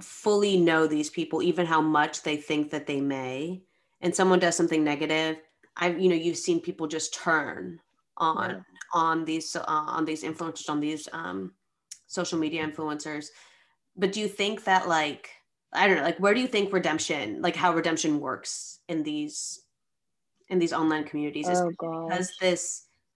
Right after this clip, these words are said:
Speaker 1: I feel like these online users are so young as well.
Speaker 2: So young, yeah.
Speaker 1: Yeah.
Speaker 2: Um, I think, I don't know.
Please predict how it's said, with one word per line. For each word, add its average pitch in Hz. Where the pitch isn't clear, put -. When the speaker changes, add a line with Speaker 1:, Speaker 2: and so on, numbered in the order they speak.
Speaker 1:
I 185
feel 202
like 190
these 196
online 180
users 277
are 226
so 185
young 165
as 170
well. 170
Speaker 2:
So 175
young, 156
yeah. 156
Speaker 1:
Yeah. -
Speaker 2:
Um, 202
I 196
think, 220
I 185
don't 170
know. 160